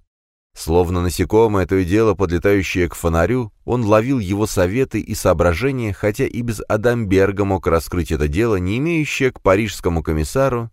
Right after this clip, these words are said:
никакого отношения. Ему была известна репутация Адамберга,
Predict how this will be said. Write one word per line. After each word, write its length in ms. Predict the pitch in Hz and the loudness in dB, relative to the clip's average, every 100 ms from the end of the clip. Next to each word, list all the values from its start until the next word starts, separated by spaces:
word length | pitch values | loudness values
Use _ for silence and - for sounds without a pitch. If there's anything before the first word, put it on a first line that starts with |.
| - | -12
никакого 720 | 98 156 - 113 - 82 76 | -8 -6 -2 -2 0 0 0
отношения. 800 | 71 69 64 55 50 50 50 - _ _ _ _ _ - | 0 -4 -4 -6 -8 -8 -12 -14 _ _ _ _ _ -4
Ему 260 | - 117 | 0 2
была 260 | 131 139 143 | 4 4 4
известна 480 | 123 120 123 113 120 | 2 0 0 0 -2
репутация 560 | 113 110 107 104 104 | -2 2 2 2 2
Адамберга, 760 | 85 87 80 78 78 78 92 | 2 2 2 2 0 -2 -6